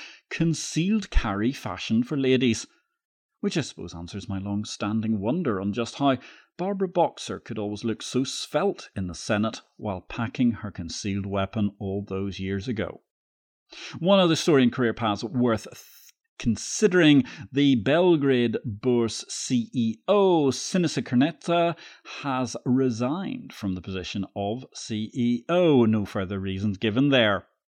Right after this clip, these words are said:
And meanwhile, that brings us back to, well, social media land, where we've been adding a pink hue thanks to Barbie Mania over the course of the past week. I hope you saw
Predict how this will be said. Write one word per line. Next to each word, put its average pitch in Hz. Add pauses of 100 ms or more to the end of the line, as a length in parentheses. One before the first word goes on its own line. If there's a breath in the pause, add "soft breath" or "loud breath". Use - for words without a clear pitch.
(640 loud breath)
And 220
meanwhile, 302
that 170
brings 156
us 160
back 113
to, 120
well, 170
social 107
media 165
land, 151
where 190
we've 180
been 170
adding 175
a 156
pink 214
hue 123
thanks 110
to 110
Barbie 113
Mania 127
over 123
the 107
course 104
of -
the 104
past 104
week. 165
I 135
hope 110
you 92
saw 101